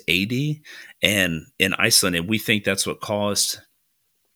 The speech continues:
like, an eighteen-month period of almost darkness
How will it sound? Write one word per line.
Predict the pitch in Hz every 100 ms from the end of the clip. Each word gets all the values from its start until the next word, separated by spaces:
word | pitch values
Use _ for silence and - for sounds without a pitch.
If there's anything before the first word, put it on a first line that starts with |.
| _ - -
like, | 101 98
an | 90 -
eighteen-month | 110 - 107 101 98 95 -
period | - 110 101 85
of | 87 85 - - - _
almost | 101 117 95 - _
darkness | - 90 - 123 127 - -